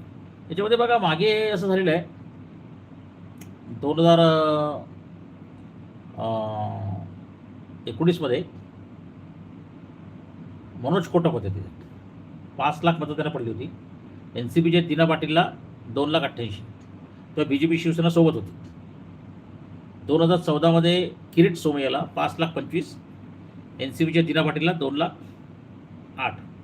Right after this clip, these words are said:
आणि मेधा पाटकरला शहात्तर हजार मतं पडली होती.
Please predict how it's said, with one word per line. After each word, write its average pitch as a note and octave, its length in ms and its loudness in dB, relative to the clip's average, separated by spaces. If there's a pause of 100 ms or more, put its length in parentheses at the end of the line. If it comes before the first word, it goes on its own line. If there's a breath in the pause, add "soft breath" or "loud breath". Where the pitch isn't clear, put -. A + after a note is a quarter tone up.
(1600)
आणि D3 220 0
मेधा C#3 220 0
पाटकरला D3+ 400 -2 (260)
शहात्तर C3+ 340 -4
हजार A#2 160 -2
मतं G2+ 200 -4
पडली F#2+ 160 -8
होती. D#2+ 120 -12